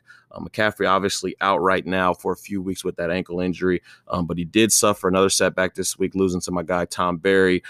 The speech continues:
one thirty-three to one twelve. Let me go ahead and read down Tom Berry's team real quick. He has Aaron Rodgers, Dalvin Cook, Devin Singletary, Keenan Allen, Deshaun Jackson, Goddard, Will Fuller. Uh, he does have, uh, Davante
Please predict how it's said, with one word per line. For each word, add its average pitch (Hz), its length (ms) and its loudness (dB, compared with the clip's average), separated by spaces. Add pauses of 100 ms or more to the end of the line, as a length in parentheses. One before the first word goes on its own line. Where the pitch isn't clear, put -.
(180)
one 104 220 2
thirty-three 92 560 0
to 82 60 -4
one 87 300 -2
twelve. 104 500 2 (240)
Let 117 60 -2
me 117 80 2
go 107 100 2
ahead 104 140 2
and 95 80 0
read 92 160 0
down 90 180 0
Tom 92 300 0
Berry's 92 340 2
team 92 380 -4 (220)
real 95 160 0
quick. 98 320 -2
He 104 100 -4
has 90 160 0
Aaron 90 260 -2
Rodgers, 90 420 0
Dalvin 85 400 -2
Cook, 98 360 0
Devin 90 240 0
Singletary, 92 760 0 (120)
Keenan 120 360 2
Allen, 101 400 2 (240)
Deshaun 98 460 2
Jackson, 95 600 0 (360)
Goddard, 101 520 2
Will 95 300 4
Fuller. 107 640 2 (260)
Uh, 90 140 0
he 90 80 0
does 107 240 0
have, 98 320 0
uh, 85 240 2 (920)
Davante 95 600 -2